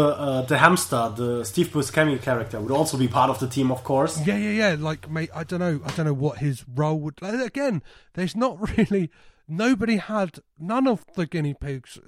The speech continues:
Speaker 2: Did, did they have, like, unique skills to offer? Like,
Speaker 1: I don't think so. I think
Speaker 2: the only one who was clearly defined
Speaker 1: I think the f-,
Speaker 2: was
Speaker 1: the fun
Speaker 2: the
Speaker 1: was
Speaker 2: mole.
Speaker 1: just that he got them somewhere and just decided, "Hey, I'm gonna turn you into,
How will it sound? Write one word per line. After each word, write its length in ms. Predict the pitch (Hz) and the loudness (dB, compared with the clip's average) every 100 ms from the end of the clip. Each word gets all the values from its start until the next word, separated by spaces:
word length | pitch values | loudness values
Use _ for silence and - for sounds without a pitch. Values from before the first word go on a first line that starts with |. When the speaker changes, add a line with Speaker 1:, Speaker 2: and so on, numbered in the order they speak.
| - | -8
Speaker 2:
Did, 240 | 196 180 - | -6 -6 -4
did 180 | 220 - | -6 -2
they 180 | 233 220 | -4 -4
have, 340 | 214 220 - - | -6 -8 -8 -14
like, 360 | 175 190 165 - _ | -6 -6 -6 -14 _
unique 640 | 143 180 190 190 196 - | -6 0 2 2 -2 -6
skills 760 | - - - 208 277 285 - - _ _ _ - | -10 -10 -4 0 0 -2 -4 -16 _ _ _ -14
to 120 | - | -8
offer? 540 | - 208 - 247 285 - | -4 -4 -6 -10 -10 -6
Like, 180 | 175 170 | 0 2
Speaker 1:
I 40 | |
don't 280 | 147 165 180 | 6 4 4
think 180 | 208 208 | 2 2
so. 120 | 170 | 2
I 60 | 156 | 2
think 380 | 180 185 180 | 4 2 0
Speaker 2:
the 120 | 214 190 | -6 -2
only 260 | 240 240 | 0 0
one 160 | 233 226 | -2 -2
who 80 | 214 | -4
was 100 | 190 | -6
clearly 400 | - 220 202 196 | -6 -4 -2 -4
defined 360 | 185 - 208 | -8 -6 0
Speaker 1:
I 80 | 220 | 2
think 200 | 165 196 | 2 2
the 100 | 180 | 0
f-, 180 | 156 - - - - 165 | 0 -6 -16 -20 -16 0
Speaker 2:
was 120 | 185 | 0
Speaker 1:
the 40 | |
fun 240 | - 170 208 | 4 4 6
Speaker 2:
the 80 | |
Speaker 1:
was 100 | 180 135 | 6 6
Speaker 2:
mole. 60 | |
Speaker 1:
just 220 | 160 180 - | 6 6 6
that 220 | 180 - | 4 2
he 480 | - 151 185 180 - - - - | -4 0 0 0 -6 -16 -20 0
got 160 | 151 - | 2 4
them 120 | 185 | 4
somewhere 420 | 180 185 185 185 | 4 4 6 6
and 140 | 165 151 | 4 0
just 320 | 165 - - | -2 -4 -4
decided, 420 | 165 170 160 160 | 0 4 4 4
"Hey, 160 | 175 175 | 2 0
I'm 140 | 147 | 0
gonna 300 | 156 156 151 - - - - | 2 2 0 -8 -20 -20 -16
turn 240 | - 180 175 | 2 2 4
you 220 | 175 165 | 4 2
into, 480 | 156 156 151 151 | 0 0 2 2